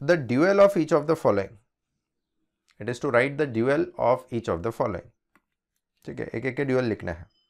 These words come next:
तो we'll start solving। यहाँ आ जाएगा एक्सरसाइज वन पॉइंट सेवन, फर्स्ट का फर्स्ट,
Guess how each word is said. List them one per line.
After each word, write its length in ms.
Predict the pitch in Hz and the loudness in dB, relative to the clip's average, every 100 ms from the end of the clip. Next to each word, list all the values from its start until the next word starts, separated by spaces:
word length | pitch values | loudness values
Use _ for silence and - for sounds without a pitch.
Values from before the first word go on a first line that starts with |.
| _ _ _ _ _ _ _ _ _ _ _ _ _ _ _ _ | _ _ _ _ _ _ _ _ _ _ _ _ _ _ _ _
तो 120 | 101 107 - - _ _ _ _ _ | -2 -2 -4 -10 _ _ _ _ _
we'll 160 | 110 - | -14 -6
start 320 | 98 107 104 | -2 -2 -2
solving। 400 | 101 90 123 175 - - | -4 -4 -6 -8 -14 -12
यहाँ 240 | 107 107 | -6 -4
आ 60 | 107 | -2
जाएगा 320 | 104 110 120 | -2 -2 -4
एक्सरसाइज 720 | 101 - 110 - 117 127 135 - _ _ _ _ _ _ _ _ _ - | -6 -12 -14 -8 -6 -6 -10 -18 _ _ _ _ _ _ _ _ _ -14
वन 280 | 95 101 110 | -8 -6 -6
पॉइंट 280 | - 110 117 | -8 -6 -8
सेवन, 320 | - 104 107 - _ _ _ _ _ _ _ _ _ _ _ _ _ _ _ _ _ _ _ _ _ _ _ _ _ _ _ _ _ _ _ _ _ _ _ _ _ _ _ _ _ _ _ _ _ _ _ _ _ _ _ | -8 -6 -6 -10 _ _ _ _ _ _ _ _ _ _ _ _ _ _ _ _ _ _ _ _ _ _ _ _ _ _ _ _ _ _ _ _ _ _ _ _ _ _ _ _ _ _ _ _ _ _ _ _ _ _ _
फर्स्ट 320 | 110 110 - - | -8 -8 -10 -8
का 220 | 110 113 | -4 -2
फर्स्ट, 580 | 110 - 104 - - - | -4 -6 -12 -12 -16 -20